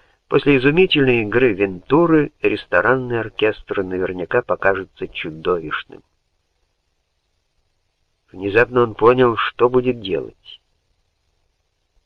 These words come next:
Он поедет к Генриетте, он чувствовал, что нуждается в ней. По крайней мере, с ней несложно.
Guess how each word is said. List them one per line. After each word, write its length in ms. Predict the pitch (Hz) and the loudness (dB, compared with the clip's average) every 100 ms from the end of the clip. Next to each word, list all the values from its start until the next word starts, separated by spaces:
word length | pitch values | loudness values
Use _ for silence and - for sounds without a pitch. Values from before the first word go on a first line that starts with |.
| _ _ _ _ | _ _ _ _
Он 180 | - 90 | -8 -6
поедет 540 | 87 107 120 113 107 - _ _ _ | 0 2 2 0 -4 -6 _ _ _
к 60 | 101 | -14
Генриетте, 1040 | 90 107 104 104 107 110 - - - - _ _ _ _ _ _ _ _ - - | -8 -6 -4 -2 0 0 -2 -10 -10 -12 _ _ _ _ _ _ _ _ -20 -6
он 140 | 104 107 | -4 0
чувствовал, 580 | 131 127 - 123 113 | 0 0 0 0 2
что 220 | 107 - 117 | 0 -4 -4
нуждается 800 | 117 98 113 127 107 - - 90 | -4 -2 2 2 2 -4 -12 -12
в 80 | |
ней. 340 | 90 90 80 - _ _ _ _ _ _ _ | -10 -14 -14 -18 _ _ _ _ _ _ _
По 100 | - | -6
крайней 280 | 90 107 110 | -2 -2 -2
мере, 400 | 104 117 117 107 - _ _ | -2 0 2 0 -2 _ _
с 140 | - | -18
ней 220 | 90 113 113 | -4 -2 -2
несложно. 760 | 120 - 117 123 92 - - | -6 -6 2 4 2 -4 -10